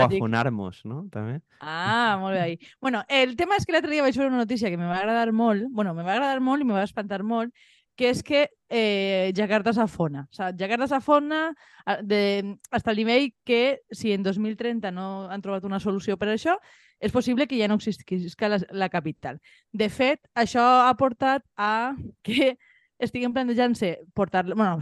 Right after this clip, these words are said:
Speaker 1: plantejant-se no, eh, desviar la capital a un altre lloc i, a banda, eh, han contractat una, una macroempresa per a que faça un sistema de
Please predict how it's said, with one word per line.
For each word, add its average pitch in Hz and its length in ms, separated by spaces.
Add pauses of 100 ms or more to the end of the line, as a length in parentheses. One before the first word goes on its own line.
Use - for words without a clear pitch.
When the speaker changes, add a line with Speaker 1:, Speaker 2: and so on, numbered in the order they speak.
(160)
Speaker 1:
plantejant-se 180 520
no, 190 260
eh, 190 320
desviar 208 600
la 226 100
capital 226 420
a 190 60
un 180 80
altre 185 280
lloc 294 200 (560)
i, 330 100
a 339 80
banda, 294 440 (120)
eh, 220 240
han 202 320
contractat 208 380
una, 214 240
una 214 240
macroempresa 202 720
per 208 200
a 202 80
que 202 180
faça 208 380
un 190 320
sistema 190 520
de 185 380